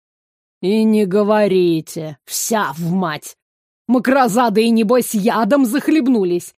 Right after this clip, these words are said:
Как они нас полоскали, когда ее увидели!»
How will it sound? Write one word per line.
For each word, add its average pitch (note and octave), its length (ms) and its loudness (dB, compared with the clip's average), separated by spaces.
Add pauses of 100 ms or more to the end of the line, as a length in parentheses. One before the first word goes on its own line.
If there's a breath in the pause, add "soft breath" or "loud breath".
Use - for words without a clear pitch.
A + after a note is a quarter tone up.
(200)
Как C#4+ 360 2
они A#3+ 280 2
нас A#3 340 0
полоскали, A#3+ 840 0
когда G#3+ 400 0
ее G#3+ 340 0
увидели!» G3+ 680 0